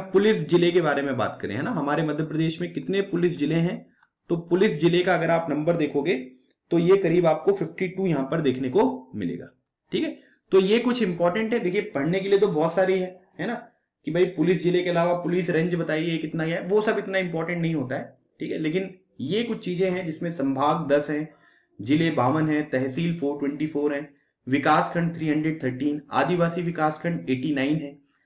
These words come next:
नगर निगम सिक्सटीन है, नगर पालिका नाइंटी एट है,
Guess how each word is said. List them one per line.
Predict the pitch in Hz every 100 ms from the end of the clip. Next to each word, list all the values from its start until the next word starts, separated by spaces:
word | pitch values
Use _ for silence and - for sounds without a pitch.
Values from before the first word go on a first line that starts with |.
| _ -
नगर | 131 165 190
निगम | 170 175 175
सिक्सटीन | - - 175 170
है, | 160 151
नगर | 151 170 170
पालिका | 147 147 151 156
नाइंटी | 131 139 131 160
एट | 156 147
है, | 143